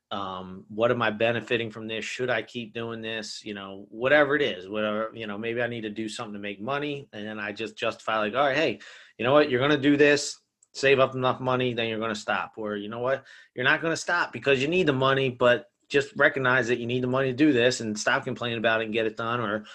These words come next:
"You know what? The, you don't enjoy doing this or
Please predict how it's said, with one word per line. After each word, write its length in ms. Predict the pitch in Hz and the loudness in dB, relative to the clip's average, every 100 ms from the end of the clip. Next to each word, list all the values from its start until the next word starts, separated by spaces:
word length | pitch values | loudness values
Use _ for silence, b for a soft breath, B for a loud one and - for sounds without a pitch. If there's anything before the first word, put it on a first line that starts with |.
| B - | B -2
"You 60 | |
know 120 | 120 | 2
what? 340 | 131 156 156 - _ _ _ _ _ _ _ - | 6 6 6 -2 _ _ _ _ _ _ _ 0
The, 100 | 123 | 2
you 280 | 120 117 | 2 4
don't 200 | 123 143 | 4 4
enjoy 360 | 147 139 147 151 | 2 2 4 4
doing 280 | 147 147 147 | 2 -2 0
this 320 | 151 147 - | 0 0 -2
or 360 | 110 104 104 | -2 -2 -4